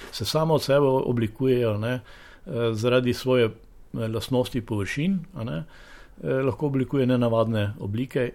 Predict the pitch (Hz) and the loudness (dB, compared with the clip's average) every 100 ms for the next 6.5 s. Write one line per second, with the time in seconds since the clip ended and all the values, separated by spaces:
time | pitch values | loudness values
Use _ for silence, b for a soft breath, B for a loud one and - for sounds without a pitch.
0 | - 113 113 120 - 165 160 139 139 131 | -6 -4 -4 -6 2 4 4 2 0 -2
1 | - 131 127 117 - 120 123 110 110 113 | 0 0 2 0 0 -2 -2 -4 -4 -2
2 | 113 107 - 135 113 - B B B B | -2 -4 0 4 4 2 B B B B
3 | - 107 120 113 104 123 123 110 123 95 | -8 -4 -2 -2 0 2 2 2 0 -2
4 | 123 127 117 - 110 104 120 117 - 123 | -2 -2 -6 -8 -6 -8 -10 -12 -6 -6
5 | - 123 113 117 120 117 110 104 104 107 | -4 -2 0 2 2 2 -2 -2 -4 -2
6 | 120 131 151 127 135 | -2 -2 -4 -4 -6